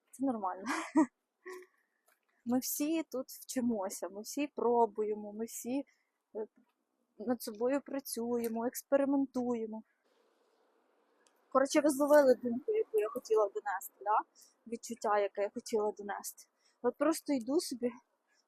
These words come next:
веду з боку свого велосипеда.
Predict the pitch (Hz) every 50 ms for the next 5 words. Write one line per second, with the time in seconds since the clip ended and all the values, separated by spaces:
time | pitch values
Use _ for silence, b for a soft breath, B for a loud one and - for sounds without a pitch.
0 | _ - 208 226 240 220 285 302 302 277 - _ _ - 233 - - 202 226 254
1 | 254 - - 233 - - - 220 240 226 226 - _ _ b b b b b b
2 | b 208 233 247 247 269 - - 277 - - 269 262 254 247 240